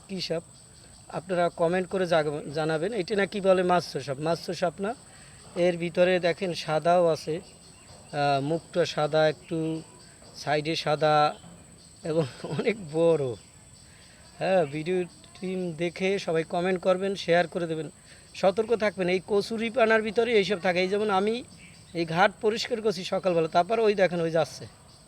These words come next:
ওই যাচ্ছে, দেখছেন? সত্য ঘটনা, এই যে সত্য ঘটনা। এই দেখেন, এই ঘাট সকালবেলা একটু পরিষ্কার করছি, এই যে এই একটু, একটু পরিষ্কার করছি। এখানে সাপটি, এই আমাদের ঘাট ভাঙা,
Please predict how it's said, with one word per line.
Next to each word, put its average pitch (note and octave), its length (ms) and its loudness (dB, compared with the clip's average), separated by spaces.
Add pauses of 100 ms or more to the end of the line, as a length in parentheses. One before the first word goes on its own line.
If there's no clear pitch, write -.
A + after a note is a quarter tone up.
(280)
ওই G3+ 220 6
যাচ্ছে, F#3+ 320 4
দেখছেন? B3 260 -2 (120)
সত্য E3+ 280 -4
ঘটনা, D#3 340 -6 (800)
এই G3 240 6
যে G3 80 4
সত্য E3+ 300 -2 (120)
ঘটনা। F#3 300 0 (640)
এই G#3+ 180 6
দেখেন, A3+ 220 6 (100)
এই G3 60 2
ঘাট E3+ 260 2 (180)
সকালবেলা G3+ 480 2
একটু - 160 -12 (140)
পরিষ্কার G#3 380 -2
করছি, C3+ 220 -8 (880)
এই F#3+ 140 0
যে B2+ 80 -8 (1040)
এই F#3 80 -2
একটু, - 220 -12
একটু - 220 -14
পরিষ্কার G3 260 -4
করছি। A#3 260 -4
এখানে F3+ 200 -6 (100)
সাপটি, F3+ 320 -4 (580)
এই G#3 220 6
আমাদের F#3+ 340 4 (140)
ঘাট E3 200 4 (100)
ভাঙা, F3 220 -2